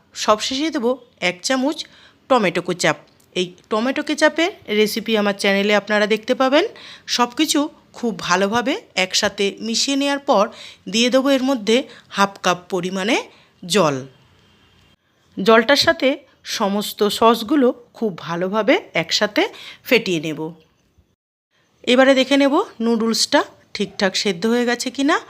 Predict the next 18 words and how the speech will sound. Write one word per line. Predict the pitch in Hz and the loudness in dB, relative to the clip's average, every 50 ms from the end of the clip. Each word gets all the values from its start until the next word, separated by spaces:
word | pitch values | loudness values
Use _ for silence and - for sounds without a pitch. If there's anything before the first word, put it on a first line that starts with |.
| - - - - - - - - | -20 -20 -20 -20 -20 -16 -6 -2
নুডলসটাও | 220 240 254 302 302 - - - 339 294 247 277 330 - - _ _ - | 0 2 2 2 2 2 2 2 4 4 4 4 2 -2 -16 _ _ -8
খুব | - - 349 330 - 220 | -4 -2 -2 -2 0 2
ভালোভাবে | 226 202 185 185 196 185 175 185 - - | 2 2 2 2 0 0 0 -2 -2 -2
সেদ্ধ | 196 160 160 175 180 | -4 -4 -4 -4 -4
হয়ে | 180 180 170 | -2 -2 -2
গেছে। | 170 170 208 208 233 | -4 -4 -4 -6 -6
দেখুন, | 240 - 330 359 - - - | -6 -6 -8 -8 -6 -6 -2
সমস্ত | 254 226 233 254 302 294 - - 302 285 262 | 0 0 2 2 0 0 0 0 0 2 2
নুডলসগুলো | 226 180 202 202 165 - 175 185 202 202 220 233 226 226 - - - - - - - 160 | 2 2 0 0 0 -2 -2 0 4 6 6 4 4 2 -6 -16 -18 -18 -14 -2 0 2
আলাদা | 175 190 190 190 202 202 202 | 2 2 2 2 2 2 2
হয়ে | 190 180 180 175 190 | 0 -2 -2 -4 -6
কিন্তু | 202 196 196 196 - - 359 453 480 - _ _ _ _ _ - | -6 -6 -6 -6 -4 -2 -2 -2 -4 -8 _ _ _ _ _ -6
ছেড়ে | - - - 254 196 180 165 156 | -2 2 4 4 4 4 4 2
গেছে। | 156 151 151 - - 160 156 170 - - 214 | 0 0 -2 -2 -4 -4 -6 -6 -10 -8 -6
নুডলসটা | 226 240 262 294 294 - - 311 254 277 277 - - 196 170 | -4 -2 -2 -2 -2 -2 2 2 2 2 2 -4 -12 -6 -2
জল | 202 180 175 170 180 | 0 0 0 0 -2
ঝরিয়ে | 190 185 185 180 175 175 | -4 -2 -2 -2 -2 -2
নেব। | 175 165 | -4 -4